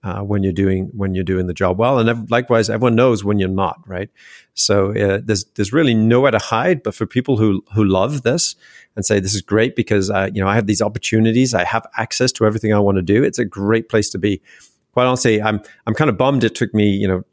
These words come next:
close, you know, twenty years almost, uh, before I kind of came to this realization that this is really what I'm cut out for.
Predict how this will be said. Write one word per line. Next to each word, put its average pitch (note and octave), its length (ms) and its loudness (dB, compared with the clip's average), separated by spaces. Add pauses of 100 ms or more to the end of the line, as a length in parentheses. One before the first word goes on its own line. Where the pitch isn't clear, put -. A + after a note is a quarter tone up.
(120)
close, G#2 280 -2
you G2+ 100 -2
know, E2 100 -4
twenty A2 320 0
years G2+ 480 2 (320)
almost, F#2 580 -2
uh, F#2+ 240 -2
before G2+ 320 0
I G2 40 2
kind G#2 200 0
of F#2+ 60 -2
came G#2+ 180 0
to F#2+ 80 -2
this F#2 220 -6
realization F#2+ 580 0
that F2+ 100 -8
this A2 160 0
is B2+ 120 0
really A2 160 2
what F#2+ 120 2
I'm F#2+ 120 0
cut - 180 -2
out A#2 180 0
for. F2+ 300 -6